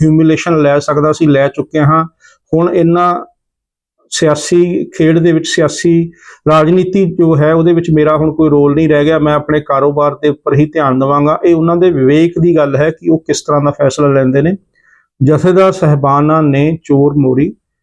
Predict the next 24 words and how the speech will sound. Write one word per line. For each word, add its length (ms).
ਖੁੱਲ੍ਹੀ 460
ਛੱਡ 280
ਦਿੱਤੀ 340
ਹੈ। 140
ਬਾਕੀ 720
ਚਾਹੇ 300
ਉਹ 260
ਨੱਬੇ 320
ਲੱਖ 260
ਰੁਪਇਆ 260
ਵਾਪਸ 420
ਲੈਣ 240
ਦੀ 180
ਗੱਲ 200
ਹੋਵੇ, 360
ਉਹ 160
ਫੈਸਲੇ 520
ਸਾਰੇ 380
ਹੀ 260
ਸ਼ਲਾਘਾਯੋਗ 800
ਨੇ, 260
ਲੇਕਿਨ 580
ਜਿਹੜਾ 360
ਪੁਰਾਣੇ 840